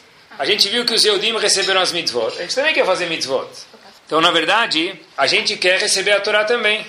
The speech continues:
Por que eles podem e a gente não? Diz a Gumará, vou ler pra vocês duas, três linhas. "Amar laem HaKadosh Baruch Hu." Hashem respondeu pros não Yehudim, pros outros povos, "Mitzvah kala yeshli.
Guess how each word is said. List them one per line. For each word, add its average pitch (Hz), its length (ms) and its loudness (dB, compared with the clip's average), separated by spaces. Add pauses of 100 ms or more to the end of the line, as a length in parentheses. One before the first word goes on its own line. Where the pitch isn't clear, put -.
(680)
Por 175 160 -2
que - 80 2
eles 226 380 2
podem 202 680 0
e 180 100 0
a 175 80 4
gente 202 560 0 (320)
não? 135 220 0 (200)
Diz 156 180 -2
a 151 480 2
Gumará, 135 520 0 (200)
vou 139 160 0
ler 180 100 2
pra 170 140 -2
vocês 139 480 -2
duas, 139 240 -2
três 123 260 -6
linhas. 107 360 -6 (280)
"Amar 180 380 2
laem 208 180 2
HaKadosh 185 400 0
Baruch 170 320 0
Hu." 139 80 2
Hashem 190 300 0
respondeu 190 680 0
pros 160 560 -2 (160)
não 175 180 2
Yehudim, 151 380 2
pros 135 240 0
outros 139 240 0
povos, 123 480 0 (180)
"Mitzvah 185 480 2
kala 226 360 0
yeshli. 165 600 0